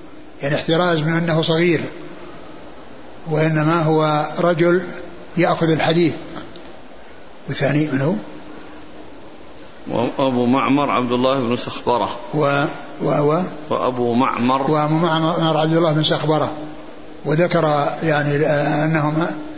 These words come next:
Speaker 1: رووا عن بعض الصحابة أحاديث مسندة إلى رسول الله صلى الله عليه وسلم. نعم.
Speaker 2: وأسند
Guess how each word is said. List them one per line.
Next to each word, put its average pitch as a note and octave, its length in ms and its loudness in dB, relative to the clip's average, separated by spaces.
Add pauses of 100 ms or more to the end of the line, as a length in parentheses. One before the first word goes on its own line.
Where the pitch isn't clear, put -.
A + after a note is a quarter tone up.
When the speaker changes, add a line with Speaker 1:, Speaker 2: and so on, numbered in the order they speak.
(140)
Speaker 1:
رووا E3 260 4
عن D3 460 2
بعض D3 140 4
الصحابة D#3+ 540 2 (460)
أحاديث D#3 420 2 (380)
مسندة D#3+ 420 2
إلى D3+ 220 4
رسول D3 300 2
الله C#3+ 280 2 (260)
صلى D3+ 220 2
الله C#3+ 140 4
عليه C#3 80 0
وسلم. B2+ 240 2 (140)
نعم. C3+ 160 0 (1200)
Speaker 2:
وأسند D3 840 0